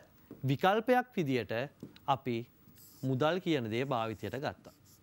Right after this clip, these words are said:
ඕක තමයි මුදලක් කියලා කියන්නේ. භාණ්ඩ හුවමාරුවේදී අතරමැදියෙකු ලෙස ක්‍රියා කරන පොදු පිළිගැනීමක් ඇති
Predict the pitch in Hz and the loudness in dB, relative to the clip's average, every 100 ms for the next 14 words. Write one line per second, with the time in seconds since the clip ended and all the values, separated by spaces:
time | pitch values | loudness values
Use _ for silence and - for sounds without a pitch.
0 | _ - - - - - - - - - | _ -20 -20 -20 -20 -20 -20 -20 -20 -20
1 | - - - - - - - - - - | -20 -20 -20 -20 -20 -20 -20 -20 -20 -20
2 | - - - - - - - - - - | -20 -20 -20 -20 -20 -20 -20 -20 -20 -20
3 | - - _ - - - 131 123 143 185 | -20 -20 _ -20 -8 -4 -2 -2 0 0
4 | 131 120 - - - - - _ _ _ | 0 -2 -4 -12 -14 -18 -20 _ _ _
5 | - - 139 143 156 160 151 143 143 139 | -16 0 2 2 2 2 2 2 0 2
6 | 143 139 131 233 - - - - 147 - | 2 4 4 2 -2 -18 -20 -2 0 2
7 | 214 247 226 185 202 185 175 160 175 160 | 4 4 4 4 2 4 2 2 0 2
8 | 147 147 143 143 117 120 131 - - - | 2 2 0 -2 -2 -2 -4 -8 -20 -20
9 | - 151 156 247 226 220 220 190 185 180 | 0 2 4 4 4 4 4 4 2 2
10 | 175 156 - 147 127 | 2 -2 -2 -4 0